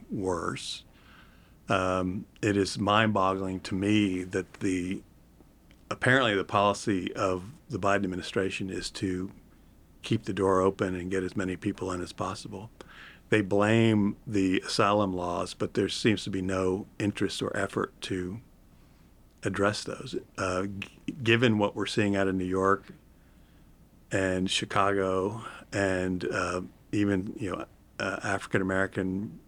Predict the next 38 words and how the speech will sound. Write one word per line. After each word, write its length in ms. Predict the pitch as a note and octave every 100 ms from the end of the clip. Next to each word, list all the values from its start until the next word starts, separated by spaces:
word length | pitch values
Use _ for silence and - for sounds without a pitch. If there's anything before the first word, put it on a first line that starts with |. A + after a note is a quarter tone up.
| - - - - -
uh, 200 | G2+ F#2
protests 580 | - G#2+ - G#2 F#2
at 80 | -
city 200 | - G2+
council 340 | F#2 G2+ G2 G2+
meetings 440 | G2 F#2+ F#2+ -
in, 260 | G2 G2 A#2 -
in 120 | F#2+
places 380 | A2 G2 G2+ G2+
like 140 | F#2+
Chicago 500 | - - G2 F#2+ F#2+
and 100 | F#2
San 160 | - F#2+
Francisco 460 | G2 - - G#2
and 80 | F#2
elsewhere, 440 | G#2+ G#2 - F2+ - - - - - -
you 100 | B2
would 100 | A2
think 220 | C3 B2+
if 120 | B2 -
there's 180 | F#2+ -
any 300 | A2+ G#2+ A2
issue 460 | G#2+ - A2 F#2
that 220 | F#2 F#2 - - - - -
Republicans 460 | F#2+ A2+ G#2+ G2+
and 80 | F2+
Democrats 460 | G#2 G2 - F2+ -
could 160 | G#2+
come 180 | G#2 F#2
together 400 | F#2 G2+ F#2+ F2+
on 260 | F2+ F2+ F#2
in 120 | F2+
Washington, 580 | F#2 F#2+ - F2+ F#2 F2+
it 120 | -
would 140 | F#2
be 280 | F#2 F2+ F2+
doing 280 | - F#2+ F#2+
something 800 | - - E3+ G3 - F#2 -